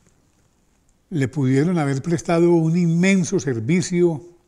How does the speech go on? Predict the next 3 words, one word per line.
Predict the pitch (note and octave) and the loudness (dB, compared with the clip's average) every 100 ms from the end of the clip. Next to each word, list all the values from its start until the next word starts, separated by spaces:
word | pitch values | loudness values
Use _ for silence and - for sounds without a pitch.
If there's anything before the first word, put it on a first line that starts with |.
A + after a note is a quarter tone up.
| _ _ _ _ | _ _ _ _
a | - | -10
Colombia, | A#2+ B2+ C#3+ C#3 G#2+ G#2 _ _ _ _ _ _ _ _ _ _ _ _ _ _ _ _ _ _ _ _ _ _ _ _ _ _ _ | -4 -2 0 -2 -6 -10 _ _ _ _ _ _ _ _ _ _ _ _ _ _ _ _ _ _ _ _ _ _ _ _ _ _ _
eh, | F#3+ C3 A#2+ A#2 A2+ A2+ A2 G#2+ G2+ | -6 -2 0 0 -2 -4 -6 -8 -12